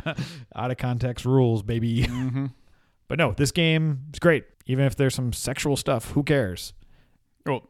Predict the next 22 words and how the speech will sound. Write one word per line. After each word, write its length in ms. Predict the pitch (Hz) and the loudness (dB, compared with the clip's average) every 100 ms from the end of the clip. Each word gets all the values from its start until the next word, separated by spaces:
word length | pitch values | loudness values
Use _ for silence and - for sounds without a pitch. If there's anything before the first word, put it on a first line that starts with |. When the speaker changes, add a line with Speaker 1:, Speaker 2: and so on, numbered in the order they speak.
| - | -12
Speaker 2:
I, 100 | 123 | -4
I 60 | 143 | 2
Speaker 1:
Make 80 | 190 | 6
Speaker 2:
got 60 | |
Speaker 1:
your 80 | 185 | 8
own 80 | 175 | 10
opinion 320 | 151 139 110 92 | 8 4 0 -4
about 220 | 85 85 | -6 -6
it 80 | - | -6
after 240 | 104 - | -6 -4
you 60 | 104 | -4
play 180 | - - | -4 -6
it. 100 | - _ - - | -10 _ -20 -20
Speaker 2:
Okay. 200 | 123 82 87 | -16 -14 -10
Speaker 1:
Or, 120 | 202 | -4
Speaker 2:
Well 80 | 226 | 0
Speaker 1:
you 80 | 196 | 6
know, 180 | 208 214 | 6 6
you 140 | 170 | 2
can 160 | 165 175 | 0 0
watch 260 | 151 151 | 0 -2
a 40 | 131 | -6